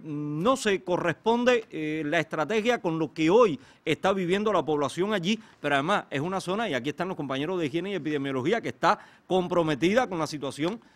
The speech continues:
higiénico-epidemiológica que tiene hoy la provincia. Eh, ¿qué decisiones, qué, qué estrategia va a adoptar Bayamo para mejorar este tema? Estamos en la recogida de desechos sólidos.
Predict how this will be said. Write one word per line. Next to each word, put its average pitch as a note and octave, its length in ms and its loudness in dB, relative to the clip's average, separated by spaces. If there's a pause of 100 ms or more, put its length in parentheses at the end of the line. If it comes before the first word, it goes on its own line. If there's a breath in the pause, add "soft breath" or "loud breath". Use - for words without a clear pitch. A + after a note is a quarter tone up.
(160 soft breath)
higiénico-epidemiológica E3+ 1400 -2 (200)
que C#3 140 0
tiene D3+ 340 0
hoy E3 300 0
la C#3 260 0
provincia. A#2+ 560 -6 (460 loud breath)
Eh, D3+ 400 -2 (320)
¿qué B3+ 180 4
decisiones, A3 680 0
qué, G3+ 440 2
qué G#3 100 0
estrategia F#3+ 600 0
va E3+ 160 2
a - 20 2
adoptar F3+ 380 -2
Bayamo F3 420 2 (220 loud breath)
para D#3 200 2
mejorar D#3+ 380 0
este E3+ 220 -2
tema? F#3 280 -2
Estamos A3+ 360 -4
en F3+ 60 -4
la C#3+ 60 0
recogida C#3+ 440 -2
de D3+ 80 0
desechos C#3+ 360 -6
sólidos. B2 300 -4